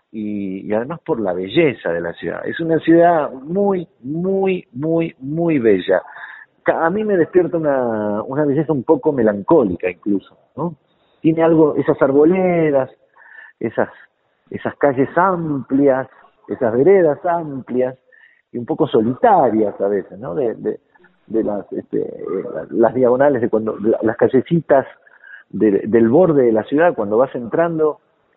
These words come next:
me dan una, una, una sensación muy hermosa, mezcla de, de, de melancolía y, y felicidad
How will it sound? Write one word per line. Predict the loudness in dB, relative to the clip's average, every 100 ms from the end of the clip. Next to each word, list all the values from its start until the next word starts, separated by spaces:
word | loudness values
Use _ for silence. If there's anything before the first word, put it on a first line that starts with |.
| _ _ -8
me | 0
dan | 0 0
una, | -4 -6 -8
una, | -6 -4 -2 -4 -6 -10 -20 _ _ _ _ _ _ _ _ _
una | -2 2 2
sensación | 0 -2 0 0 -2 -4 0
muy | 4 4
hermosa, | 4 2 0 0
mezcla | -2 0 2 4
de, | 4 2 -2 -10 -20 -20 -20 -16 -2
de, | 4 4 4 0 -2 -6 -10
de | -8 -2 0 0
melancolía | 2 0 0 0 2 2 2 2
y, | 0 -2 -6 -12 _
y | -10 -6 -6 -4
felicidad | 0 0 0 2 4 4 4